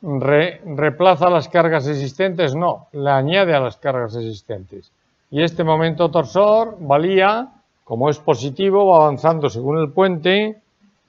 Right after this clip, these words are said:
seis setenta y cinco kilonewtons metro por metro. Pues ponemos aquí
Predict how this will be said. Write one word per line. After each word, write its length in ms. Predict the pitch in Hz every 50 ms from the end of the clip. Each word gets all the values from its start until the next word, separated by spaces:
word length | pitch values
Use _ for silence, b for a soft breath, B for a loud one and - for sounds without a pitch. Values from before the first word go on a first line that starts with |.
| _ _ _ _ _ _ _ _ _ _ _
seis 460 | - - - - 190 214 214 180 -
setenta 420 | 185 180 151 151 165 151 135 147
y 80 | 147 117
cinco 380 | 143 208 202 180 190 196 170
kilonewtons 680 | 135 160 160 147 147 151 165 180 180 156 180 143 127 151
metro 300 | 175 185 160 175 180 147
por 160 | 160 139 131
metro. 320 | 147 147 127 - 92 95 98
Pues 200 | - 104 90 -
ponemos 380 | - 113 113 123 131 135 127
aquí 420 | 143 139 147 180 185 190 190 185